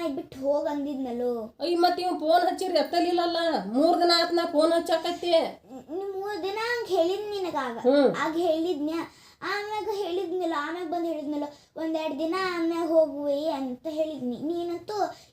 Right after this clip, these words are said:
Speaker 1: "ಇಲ್ ಬಾ, ಅವ್ರು ಇರ್ತಾರ" ಅಂದ್ ನೀ ಹೋಗ್ಬಿಟ್ವ.
Speaker 2: ಮತ್ ಇರ್ತಾರಂತ ನಾ ವಾನಿ. ಮತ್ ಅವ ಹಿಂಗ್ ಹೊಕ್ಕಾನ ಅಂತ ನನ್ಗೇನ್ ಗೊತ್ತ?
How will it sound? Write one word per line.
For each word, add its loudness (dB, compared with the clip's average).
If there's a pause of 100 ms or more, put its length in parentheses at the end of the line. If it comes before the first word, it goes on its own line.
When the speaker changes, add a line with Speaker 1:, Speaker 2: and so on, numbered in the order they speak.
(100)
Speaker 1:
"ಇಲ್ -4
ಬಾ, 0
ಅವ್ರು 4
ಇರ್ತಾರ" -6
ಅಂದ್ -6
ನೀ -6
ಹೋಗ್ಬಿಟ್ವ. -8 (180)
Speaker 2:
ಮತ್ -2
ಇರ್ತಾರಂತ 4
ನಾ 2
ವಾನಿ. 6 (460)
ಮತ್ -2
ಅವ 8
ಹಿಂಗ್ 2
ಹೊಕ್ಕಾನ 2
ಅಂತ 2
ನನ್ಗೇನ್ 4
ಗೊತ್ತ? 0